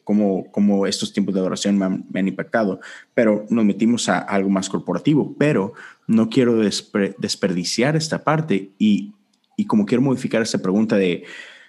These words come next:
co-, cómo adoración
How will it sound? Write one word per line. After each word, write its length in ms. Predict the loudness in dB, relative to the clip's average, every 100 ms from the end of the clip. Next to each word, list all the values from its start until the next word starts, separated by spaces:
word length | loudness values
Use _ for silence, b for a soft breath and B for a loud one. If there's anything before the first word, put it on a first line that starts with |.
| B _ _ b b b b _ _
co-, 220 | 2 4
cómo 260 | 4 4
adoración 800 | 6 4 4 2 2 4 4 2